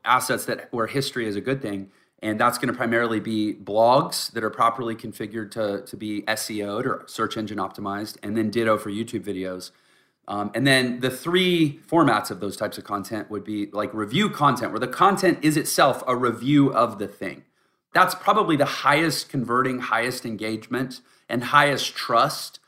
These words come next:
You've taken the responsibility of reviewing and vetting the thing. So then at the end, when you give a link to the thing, it's a very compelling link, assuming you gave it a good review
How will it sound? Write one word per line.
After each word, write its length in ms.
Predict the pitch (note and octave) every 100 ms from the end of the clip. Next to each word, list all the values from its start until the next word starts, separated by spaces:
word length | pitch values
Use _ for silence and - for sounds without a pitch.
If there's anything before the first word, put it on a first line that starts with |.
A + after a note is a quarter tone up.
| _ _ -
You've 180 | D#3 C#3+
taken 260 | A3+ A3+
the 80 | F#3
responsibility 640 | D3 D3+ D#3+ C3+ D3 D3
of 120 | B2 A#2
reviewing 460 | G#2+ A#2+ C#3+ D3
and 140 | A#2+ G2+
vetting 320 | A2+ B2 B2
the 80 | B2
thing. 340 | A#2 A2+ D#3
So 140 | -
then 160 | B2+ C3+
at 80 | C#3+
the 140 | B2+
end, 200 | A2 A#2
when 140 | C3+ B2
you 80 |
give 160 | A#2+ B2
a 40 |
link 340 | G#2 G2 B2+ -
to 80 | E3+
the 100 | F3
thing, 380 | F#3 G3+ G#3+ -
it's 160 | D3+ C3
a 60 |
very 280 | A#2+ C3 B2+
compelling 580 | B2+ A2+ - B2 A2+ G2+
link, 380 | C#3+ D3 - -
assuming 380 | G#2 B2+ A#2+ A2
you 100 | A2
gave 180 | A2
it 100 | G#2
a 40 | G2
good 180 | A2 G2+
review 440 | G2+ E3+ B2 A2